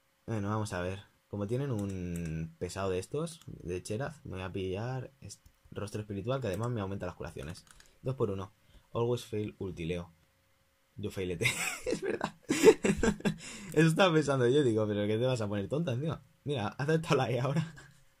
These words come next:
<laughs> A ver, la Leona, gente, está un peti-, un pelín busteadilla. Con todo el respeto del mundo. Madre mía, si yo me estoy haciendo una cuadra y es la primera, bueno, la primera no, la segunda vez que lo juego,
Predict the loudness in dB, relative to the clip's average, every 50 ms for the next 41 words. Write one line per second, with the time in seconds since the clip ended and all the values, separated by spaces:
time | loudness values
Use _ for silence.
0 | -10 -10 -10 -8 -10 -14 -14 -12 -12 -10 -6 -4 -4 -2 -2 -2 0 -2 -2 -2
1 | -4 -6 -6 -6 -4 -4 -4 -4 -6 -6 -6 -8 -8 -8 -10 -8 -6 -6 -6 -6
2 | -8 -10 -10 -8 -6 -6 -6 -4 -4 -4 -2 -2 -2 -4 -6 -8 -10 -10 -8 -8
3 | -8 -8 -10 -8 -10 -8 -6 -6 -8 -8 -10 -12 -14 -20 _ _ _ _ _ -20
4 | -20 _ -20 _ _ _ _ _ _ _ _ -12 -12 -10 -6 -4 -2 -2 -2 -4
5 | -6 -10 -10 -10 -8 -8 -8 -8 -8 -8 -10 -10 -14 -18 -20 _ _ _ _ _
6 | _ -20 -20 -20 -20 -20 -20 -20 _ _ _ _ -20 _ _ _ -20 -20 _ _
7 | _ _ _ _ _ _ _ -20 -20 -20 -20 -20 _ -20 -20 _ _ _ _ _
8 | _ _ _ _ -12 -8 -6 -4 -4 -2 -2 -4 -4 -6 -8 -6 -4 -2 2 2
9 | 4 4 4 4 4 4 2 2 2 2 0 0 0 0 0 0 0 0 0 0
10 | 0 0 0 0 -2 -2 -2 0 0 0 0 -2 -2 -2 -2 -2 0 -2 -2 -4
11 | -4 -4 -4 -2 -2 -2 -2 -2 0 0 0 0 0 -2 -2 -2 -2 -2 0 2
12 | 0 0 0 -2 -6 -4 -2 0 0 0 0 -2 -6